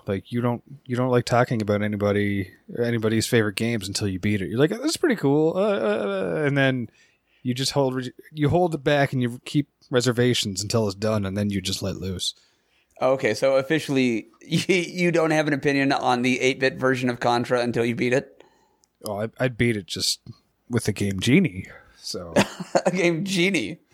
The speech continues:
Speaker 1: Yeah.
Speaker 2: A Game Genie.
Speaker 1: Game Genie. <laughs> Yeah.
Speaker 2: <laughs> You, you and Werewolf are always talking about the right, uh,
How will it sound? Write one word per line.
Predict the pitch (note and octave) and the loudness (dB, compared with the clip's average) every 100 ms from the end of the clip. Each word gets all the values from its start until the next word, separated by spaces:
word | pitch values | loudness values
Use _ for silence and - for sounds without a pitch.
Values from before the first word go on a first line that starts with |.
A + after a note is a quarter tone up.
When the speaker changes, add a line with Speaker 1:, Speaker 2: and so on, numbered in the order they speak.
| D3+ | -8
Speaker 1:
Yeah. | C#3 A2+ F#2+ | -4 -4 -4
Speaker 2:
A | |
Game | C3+ C#3+ D3 | 0 2 2
Genie. | D3 D3 C#3 C#3+ F2+ D#2+ _ _ - | 2 2 2 2 0 -8 _ _ -10
Speaker 1:
Game | - A#2+ | -6 -2
Genie. | - D3+ C3 - | -2 0 -2 -4
<laughs> | - - - - | -8 -20 -20 -14
Yeah. | - - - | -8 -4 -4
Speaker 2:
<laughs> | - - - - - - - A#3 - - | -6 -20 -10 -8 -8 -8 -2 0 0 0
You, | F3+ F3 - - | 0 -2 -6 -4
you | F3+ B3 | 0 2
and | A3+ | 2
Werewolf | F#3+ F#3 F#3 F3+ F3+ | 2 2 2 0 2
are | D3+ | 2
always | C3+ E3 E3 D#3+ | 4 4 4 2
talking | - C#3+ D3 D3 | 2 0 2 2
about | C#3 | 0
the | B2+ | 2
right, | C3 C3+ - - | 0 0 -4 0
uh, | A2 G#2+ | 2 2